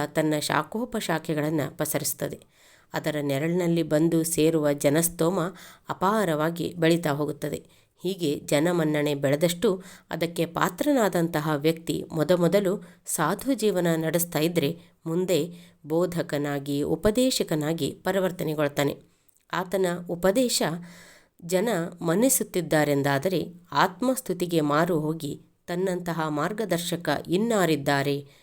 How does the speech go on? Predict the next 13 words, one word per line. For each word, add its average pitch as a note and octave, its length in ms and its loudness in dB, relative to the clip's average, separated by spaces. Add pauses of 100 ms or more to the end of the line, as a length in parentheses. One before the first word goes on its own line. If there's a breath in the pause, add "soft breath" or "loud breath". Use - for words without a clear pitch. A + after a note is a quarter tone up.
(160 soft breath)
ಎಂಬ D3+ 260 -2
ಅಹಂ F#3+ 760 -4
ಅವನಲ್ಲಿ D3+ 480 0
ಜಾಗೃತಗೊಳ್ಳಲು D3 1120 0 (280 loud breath)
ಅವಕಾಶ F#3+ 540 -6 (880)
ಆಯಿತು G#3 400 0
ಅಂತಾದ್ರೆ D3+ 640 -2 (420 loud breath)
ಮುಂದೆ E3+ 540 -2
ಆ D3 120 -4
ವ್ಯಕ್ತಿ D3+ 540 -4 (320 loud breath)
ತಾನು F3 360 -2
ಹೇಳಿದ್ದೇ F#3+ 520 0
ಸತ್ಯ, E3 460 -2